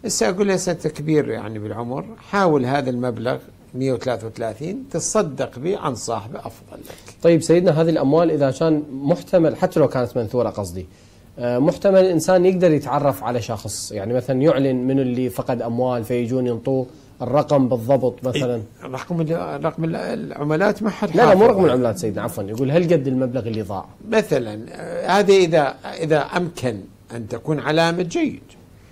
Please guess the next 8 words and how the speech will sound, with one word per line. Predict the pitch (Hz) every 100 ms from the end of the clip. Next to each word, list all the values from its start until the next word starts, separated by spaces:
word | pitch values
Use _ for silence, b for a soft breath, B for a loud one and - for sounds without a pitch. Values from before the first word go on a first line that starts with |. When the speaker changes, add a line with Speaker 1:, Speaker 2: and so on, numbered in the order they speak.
| b 110
Speaker 2:
نعم. |
Speaker 1:
وإلا | 123 131 139 160 147 120 - -
فهي | 120 120 135 139 - -
يتصدق | - 117 - 123 - 107 120
عن | 113
بها | 107
عن | 117 104
صاحب. | 98 - -